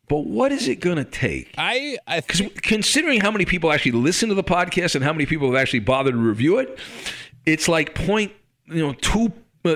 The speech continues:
Speaker 1: point zero zero zero point two percent of the actual people that listen to the podcast.
Speaker 2: Well, I think the challenging part in all this, and you would know because a lot of your listeners have been with you for, for fifteen,
Speaker 1: Oh,
Speaker 2: twenty
Speaker 1: here we go.
Speaker 2: years.
Speaker 1: This is where you're gonna take a shot at the people that are fans of the show.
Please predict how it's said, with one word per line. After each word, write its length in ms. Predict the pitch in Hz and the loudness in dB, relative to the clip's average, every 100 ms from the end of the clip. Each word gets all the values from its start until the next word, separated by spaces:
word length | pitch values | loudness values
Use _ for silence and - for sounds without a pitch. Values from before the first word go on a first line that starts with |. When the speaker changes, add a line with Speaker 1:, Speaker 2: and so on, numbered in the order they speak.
| 156 | 2
Speaker 1:
point 240 | 202 208 | 0 0
zero 440 | 143 127 233 226 208 | 2 2 2 2 2
zero 480 | 135 196 196 185 175 | 2 2 4 4 2
zero 400 | 139 190 180 165 | 2 2 2 2
point 320 | - 175 160 | 0 -2 -2
two 160 | - 190 | -4 0
percent 520 | 165 143 - 95 - | 0 2 0 0 -4
of 80 | 120 | -2
the 120 | 127 151 | 2 2
actual 320 | 147 - 123 | 2 2 0
people 340 | 143 131 123 | 0 0 0
that 120 | 107 104 | -2 0
listen 300 | 131 120 107 | 0 0 -2
to 40 | |
the 60 | 101 | -2
podcast. 260 | 113 104 | 0 0
Speaker 2:
Well, 120 | 202 220 | 0 0
I 280 | 208 180 165 | 0 -2 -2
think 260 | 226 190 | -4 -4
the 80 | 170 | -6
challenging 560 | - 175 175 175 139 131 | -4 -2 -2 -2 -2 -4
part 260 | - 135 | -2 -2
in 40 | 120 | 0
all 160 | 113 | 0
this, 260 | 113 120 - | 0 -2 -2
and 80 | 120 | -2
you 120 | 143 | 0
would 120 | 123 | 0
know 200 | 110 117 | 0 0
because 320 | 110 110 117 | -2 -4 -4
a 40 | 107 | -2
lot 140 | 117 | 0
of 60 | 113 | 0
your 140 | 101 | -2
listeners 360 | 101 147 - 107 | -2 -2 -4 -4
have 120 | 104 | -4
been 140 | 101 165 | -4 -2
with 180 | 127 - | -4 -4
you 140 | 104 | -6
for, 460 | - 110 98 95 95 | -4 -4 -4 -4 -8
for 380 | - 104 92 87 | -10 -8 -8 -10
fifteen, 400 | - 107 - 107 92 | -10 -8 -6 -8 -6
Speaker 1:
Oh, 40 | 85 | -6
Speaker 2:
twenty 80 | 82 | 0
Speaker 1:
here 100 | 110 | 2
we 100 | 113 | 2
go. 160 | 92 87 | 0 0
Speaker 2:
years. 100 | 78 | 0
Speaker 1:
This 180 | 110 117 | -2 0
is 80 | 117 | 0
where 160 | 117 | 2
you're 220 | 110 107 | 2 0
gonna 100 | 104 | -2
take 220 | 98 110 95 | -2 -4 -4
a 60 | |
shot 460 | 92 - 113 98 90 | -4 0 0 0 -4
at 60 | 87 | -8
the 80 | - | -2
people 340 | 104 90 87 | -2 -2 -6
that 140 | 87 87 | -6 -8
are 60 | |
fans 340 | 82 90 87 78 | -6 -4 -4 -8
of 60 | |
the 40 | 71 | -10
show. 220 | - | -10